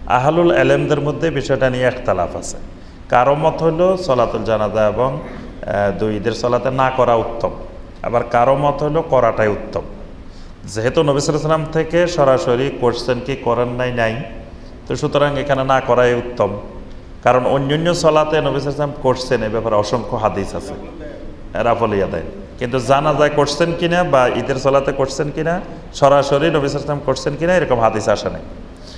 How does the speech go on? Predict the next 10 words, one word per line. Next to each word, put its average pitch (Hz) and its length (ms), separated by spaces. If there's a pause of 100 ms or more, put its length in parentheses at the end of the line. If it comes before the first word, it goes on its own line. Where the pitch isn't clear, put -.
(180)
আবার 160 300
কেউ 180 180
কেউ 190 120
বলছেন, 185 320
"না, 143 220
এখানে 139 260
যেহেতু 143 260
সাহাবায়ে 151 380
কেরাম 165 200 (100)
করছেন, 160 400